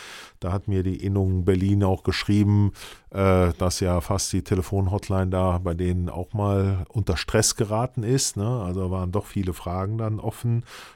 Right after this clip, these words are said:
die aber dort geklärt werden sollte. Da auch nochmal ganz klar, das Handwerk, glaub ich, hat da alles gegeben und, äh, geleistet, dass, äh, ich glaube, sobald der Strom wieder da war, auch alle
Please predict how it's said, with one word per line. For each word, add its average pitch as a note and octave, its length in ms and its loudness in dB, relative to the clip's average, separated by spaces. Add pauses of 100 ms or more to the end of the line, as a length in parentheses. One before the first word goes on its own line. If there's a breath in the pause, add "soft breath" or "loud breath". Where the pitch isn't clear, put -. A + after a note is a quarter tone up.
(140 loud breath)
die G2 100 -4
aber F2+ 200 2
dort F#2 260 2
geklärt F#2 420 2
werden G2 240 0
sollte. G2 480 2
Da F2 240 0
auch F2+ 240 -4
nochmal F#2 340 -2
ganz F2 260 -2
klar, G2 360 2 (680 loud breath)
das F2 160 -2
Handwerk, G2+ 380 4
glaub G2 200 4
ich, G2 120 0
hat F#2+ 160 2
da F2+ 320 2 (120)
alles G2 260 0
gegeben G2 500 2
und, F2+ 360 0
äh, F2 300 2
geleistet, F2 680 0
dass, - 400 -4
äh, F2 300 -2
ich E2 160 -8
glaube, F2 220 -2
sobald E2+ 320 -2
der E2 80 0
Strom F2 260 -4
wieder E2+ 180 -2
da E2+ 200 -2
war, E2+ 100 -2
auch D#2+ 240 -6
alle E2 320 -2